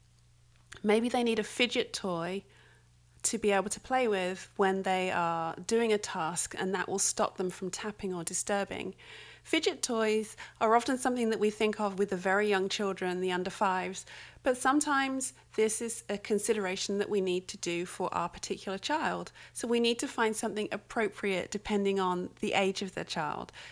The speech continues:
So whether you have a ten-year-old that fidgets, or fifteen, or whether you have a five-year-old, they need to find some way of being able to work on a task without disturbing the people around them. Now, there's fidget toys that you can get in your hand.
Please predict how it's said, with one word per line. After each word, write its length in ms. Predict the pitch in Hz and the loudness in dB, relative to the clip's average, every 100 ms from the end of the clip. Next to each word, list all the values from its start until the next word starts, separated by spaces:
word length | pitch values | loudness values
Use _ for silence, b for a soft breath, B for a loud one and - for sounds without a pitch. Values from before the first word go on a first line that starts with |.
| - | -8
So 120 | 254 | 2
whether 200 | 233 254 | 4 4
you 120 | 269 | 2
have 140 | 254 226 | 2 2
a 60 | |
ten-year-old 760 | - - 233 254 277 302 311 - | 0 -2 0 0 2 0 -2 -4
that 300 | 269 - - | -4 -4 -6
fidgets, 680 | - 269 - 339 - - - 233 | -4 -2 -2 -4 -4 -10 -6 2
or 200 | 226 214 | 4 4
fifteen, 800 | - 220 - 233 220 240 277 294 B B | 2 -4 0 2 4 2 0 -2 B B
or 80 | 233 | 2
whether 180 | 220 220 | 2 2
you 140 | 214 | 2
have 100 | 214 | 0
a 80 | 196 | 0
five-year-old, 800 | 185 214 202 202 180 170 165 170 B B B | -2 4 4 4 0 -2 -2 -6 B B B
they 120 | 233 208 | -2 0
need 300 | 220 233 247 | 0 -2 -4
to 80 | 254 | -6
find 340 | - 208 196 | -2 -2 -2
some 420 | - - 226 240 | -4 2 2 4
way 560 | 233 208 185 170 170 180 B - | 2 2 2 -2 -6 -10 B -14
of 120 | 190 | -6
being 220 | 214 202 | 0 2
able 320 | 196 190 196 190 | 4 2 0 -4
to 420 | - 196 180 180 | -4 -2 -2 -4
work 420 | - 180 180 190 - | -6 2 4 4 0
on 120 | 254 | -4
a 40 | |
task 640 | 254 240 190 190 - - - | -2 2 4 2 -2 -6 -6
without 300 | 196 196 - | -2 -2 -2
disturbing 480 | 196 - 180 190 | -4 -2 -2 0
the 80 | 185 | -2
people 400 | 185 - - 202 | -4 -10 -12 -8
around 380 | 185 185 190 185 | -2 0 0 -2
them. 260 | 165 160 170 _ B B B B B | -4 -8 -12 _ B B B B B
Now, 80 | 240 | 0
there's 200 | 226 220 | 2 2
fidget 400 | - 269 269 - | 0 0 0 -2
toys 300 | 285 254 240 | 2 2 2
that 100 | 247 | -2
you 160 | 208 208 | -4 -4
can 180 | 214 | -2
get 300 | 202 196 196 | -2 -2 -2
in 100 | 190 | -2
your 140 | 185 180 | -4 -4
hand. 640 | - 185 185 226 285 - | -4 -4 -4 -4 -4 -6